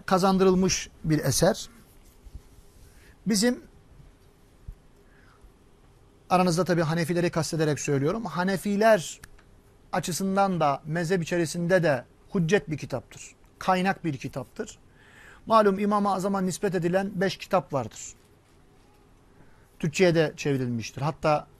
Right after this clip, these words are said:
Beyazi'nin yazmış olduğu şerhle birlikte de çevrilmiştir. Ancak bu eserlerin, özellikle El Fıkhul Ekber'in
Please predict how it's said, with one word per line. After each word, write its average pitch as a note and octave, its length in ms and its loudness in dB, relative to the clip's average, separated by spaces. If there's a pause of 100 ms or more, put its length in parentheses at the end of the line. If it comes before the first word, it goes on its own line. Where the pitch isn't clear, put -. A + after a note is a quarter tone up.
(120)
Beyazi'nin D3+ 720 0
yazmış D3 360 -4
olduğu C#3+ 240 -2
şerhle D3+ 440 -2
birlikte B2 360 -6
de A#2 140 -8
çevrilmiştir. A2 800 -12 (720)
Ancak G#3 380 2 (640)
bu G#3+ 140 2
eserlerin, D3+ 580 0
özellikle F#3+ 520 0
El F3 120 0
Fıkhul F3+ 320 -6 (120)
Ekber'in E3+ 480 -2